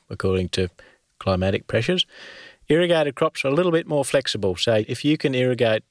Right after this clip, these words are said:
in late crop development, slightly before flowering, you negate that terminal water stress for a little bit, allowing the crop to grow longer and flower later and potentially avoid frost stress.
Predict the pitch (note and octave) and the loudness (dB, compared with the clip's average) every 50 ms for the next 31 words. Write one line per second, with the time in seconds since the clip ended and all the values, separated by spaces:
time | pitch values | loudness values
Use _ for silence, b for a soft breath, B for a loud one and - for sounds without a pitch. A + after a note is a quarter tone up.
0 | _ _ - A2+ G#2+ G#2+ G#2+ A2+ A#2+ B2 C3 - - - - - - A#2+ A#2 - | _ _ -2 -2 0 2 2 4 2 2 0 -2 -4 -8 -6 -2 -2 -2 -2 -2
1 | - A2 G2 A2 A2+ B2 B2+ - D3 D3+ F#3+ G3+ E3+ - - - A#2+ A2+ G#2 - | -4 -4 0 0 2 0 0 0 -2 -4 -4 -6 -10 -12 -4 -2 0 0 0 -2
2 | - G#2+ G2 G2 - - A2 G#2+ G#2 G2+ - A#2+ A2+ A#2 A#2+ A#2+ A#2+ A#2+ B2 A#2+ | -6 -6 -6 -6 -4 0 0 0 0 0 0 0 2 2 4 2 2 0 -2 -4
3 | - _ - A2 G2+ G2 G2 F2+ A2+ B2 C3+ C3+ - - - B2+ A2+ G#2 - _ | -8 _ -4 -2 -2 -2 0 0 2 2 2 0 -2 -6 -6 -2 -2 -2 -2 _
4 | - - A#2+ A2+ G#2+ G2+ G2 F#2+ F#2+ G#2 A2 A2+ A2+ - - - B2 B2+ C3 - | -2 0 0 2 2 0 0 0 2 2 0 2 0 -2 -2 0 0 0 2 0
5 | - - - G2+ G#2+ B2+ C#3+ C#3+ D#3 D#3 D3 B B B B B B B B B | -2 -2 -2 -2 0 0 0 2 0 0 0 B B B B B B B B B
6 | B - G#2+ A2 A#2+ C3 C3+ C3+ C3 A#2+ A2+ - - - G#2 - _ - G#2 F#2+ | B 0 2 2 4 4 4 2 2 0 -2 -2 -2 -2 -2 -2 _ -6 -4 0
7 | - - F#2+ F#2+ F#2+ G#2 A2 B2 C#3+ C#3+ E3+ E3+ E3+ - _ - G#2 G2 - - | 2 2 2 2 2 2 0 0 2 0 0 -2 -2 -6 _ -4 -4 -4 -2 0
8 | A2+ A2 G#2+ G#2+ G2+ G2 G2 G#2 A2+ B2+ C#3 - - E3+ F3 - b b b b | 0 2 2 2 2 2 2 2 2 2 0 0 0 0 -2 -2 b b b b
9 | b b _ G#2+ G2+ - G2+ G2+ - - D3 D3 C#3+ - - A#2+ A2+ G#2+ G#2+ G2 | b b _ -8 -4 -2 -2 -2 0 0 -2 -2 -2 -2 -2 0 0 2 2 2
10 | G2+ G2+ G2 G2 F#2 - - - C3 C#3 - - - - D#3 F#3 - - - - | 2 2 2 0 0 0 0 0 2 2 0 0 2 2 2 2 2 2 0 0